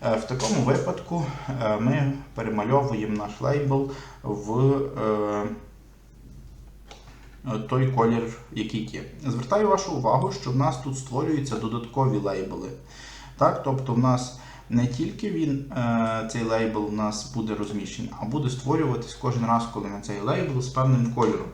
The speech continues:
І таким чином наше вікно буде збільшуватися. Е, для цього давайте перевіримо, як це працює верніше.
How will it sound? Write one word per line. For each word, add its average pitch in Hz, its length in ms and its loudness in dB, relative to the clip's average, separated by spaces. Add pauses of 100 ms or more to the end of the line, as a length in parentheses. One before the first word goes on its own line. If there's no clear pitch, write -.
І 127 40 -10
таким 120 280 -2
чином 165 260 0
наше 117 260 2
вікно 123 240 0
буде 127 220 6
збільшуватися. - 840 -2 (680)
Е, 101 220 6
для 160 200 4
цього 185 600 2 (140)
давайте 131 440 4
перевіримо, 113 600 0
як 117 160 -4
це 110 80 -4
працює 104 520 -4
верніше. 165 440 0